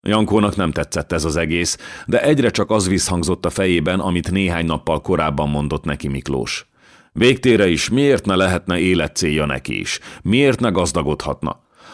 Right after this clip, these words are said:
Az újlakiak szolgálatában erre minden lehetősége adott lesz,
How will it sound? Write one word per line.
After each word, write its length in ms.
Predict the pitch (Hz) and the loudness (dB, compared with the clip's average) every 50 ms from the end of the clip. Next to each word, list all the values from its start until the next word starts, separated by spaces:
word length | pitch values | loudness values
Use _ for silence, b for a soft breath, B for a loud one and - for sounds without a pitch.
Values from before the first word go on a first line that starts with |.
| B | B
Az 180 | B 113 110 127 | B 0 4 4
újlakiak 520 | 160 165 151 135 120 - 120 110 95 - | 6 6 6 6 4 4 2 2 2 2
szolgálatában 800 | - 113 113 110 101 101 95 95 90 87 92 87 85 80 85 85 | 2 2 2 2 2 2 2 2 2 2 2 0 2 2 0 0
erre 240 | 85 85 82 85 85 | 0 0 0 0 2
minden 340 | 92 101 101 95 85 82 85 | 2 2 2 2 2 2 2
lehetősége 760 | 82 80 80 78 - - 78 76 - - 76 73 73 76 - | 0 0 0 -2 -2 -2 -2 -2 -2 -2 -2 -2 -2 -2 -2
adott 320 | - 98 92 104 101 - | 0 0 0 0 0 0
lesz, 380 | 101 101 98 92 - - - B | 0 0 0 0 -2 -6 -8 B